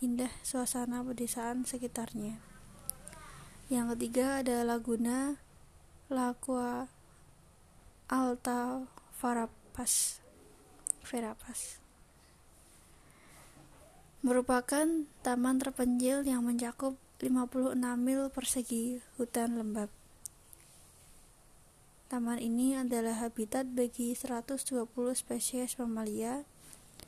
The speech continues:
empat puluh spesies reptil, dan seratus tujuh puluh tujuh spesies burung.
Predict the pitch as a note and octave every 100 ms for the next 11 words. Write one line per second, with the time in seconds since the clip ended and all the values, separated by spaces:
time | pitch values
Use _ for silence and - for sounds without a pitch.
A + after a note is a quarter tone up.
0 | - - - - B3+ C4 - F3+ F#3+ -
1 | B3 - B3 A#3+ - A3+ - B3+ C#4 D4
2 | D4 - - - - - - B3+ B3 B3
3 | C4 A#3+ A#3+ C#4 C4 - B3 B3 A#3 A#3+
4 | A#3 A#3+ A3+ - C4+ C4 - B3 - A#3+
5 | A#3+ - A3+ A3 G#3+ G#3+